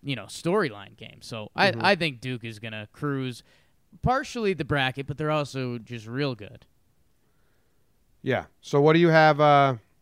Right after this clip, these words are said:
Speaker 2: where do you wanna go next? You wanna go down below? Next?
Speaker 1: Uh, yeah, bottom left. How about Zaga Dickinson? I mean, I know you like Fairleigh Dickinson.
Speaker 2: Yeah,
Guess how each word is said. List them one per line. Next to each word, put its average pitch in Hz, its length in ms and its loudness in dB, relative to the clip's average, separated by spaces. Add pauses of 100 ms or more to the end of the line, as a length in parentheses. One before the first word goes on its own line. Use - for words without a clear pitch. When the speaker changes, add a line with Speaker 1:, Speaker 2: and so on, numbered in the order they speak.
(1300)
Speaker 2:
where 139 120 2
do 151 40 4
you 151 40 4
wanna 143 140 4
go 139 100 4
next? 117 280 -2
You 113 60 -4
wanna 113 140 -2
go 110 80 -2
down 113 280 -2
below? 123 360 2 (140)
Next? 110 280 -4
Speaker 1:
Uh, 208 40 -2
yeah, 302 300 2
bottom 214 380 4
left. 247 260 2
How 175 100 2
about 196 220 2 (260)
Zaga 175 500 2
Dickinson? 156 880 -4 (300)
I 139 80 -10
mean, 139 380 -6 (1500)
I 131 80 -10
know 131 100 -4
you 165 200 0
like 143 380 0
Fairleigh 104 380 -12
Dickinson. - 680 -18 (880)
Speaker 2:
Yeah, 113 420 -6